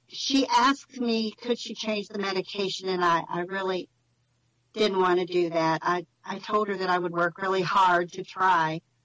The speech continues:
you know, if I could just make a lifestyle change or something. And she was hesitant, but then she had me make a diary and bring it to her every week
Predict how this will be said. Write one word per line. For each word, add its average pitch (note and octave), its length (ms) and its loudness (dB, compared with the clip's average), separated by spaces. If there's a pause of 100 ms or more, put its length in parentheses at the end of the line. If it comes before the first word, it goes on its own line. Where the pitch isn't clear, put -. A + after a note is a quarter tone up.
(340)
you F#3+ 140 -6
know, F3+ 120 0
if F3 120 -2
I F3+ 160 0
could F3+ 200 -8
just - 440 -8 (720)
make F#3 260 -2 (220)
a F3 160 -6 (340)
lifestyle E3+ 600 2
change F3 340 -4
or E3+ 80 -6
something. E3 560 -2
And D#3+ 220 -2 (880)
she - 300 0
was C#4+ 120 4
hesitant, A3 760 0 (680)
but F#3 180 -8
then G3 220 -2
she A3 320 0
had G3+ 300 2
me F#3+ 320 2
make F#3 260 0
a G#3 60 0
diary F#3 580 4
and F3 80 -2
bring F3+ 220 -2
it - 140 -8
to A3 120 -4
her F#3 160 2
every F#3 400 2
week G#3 360 2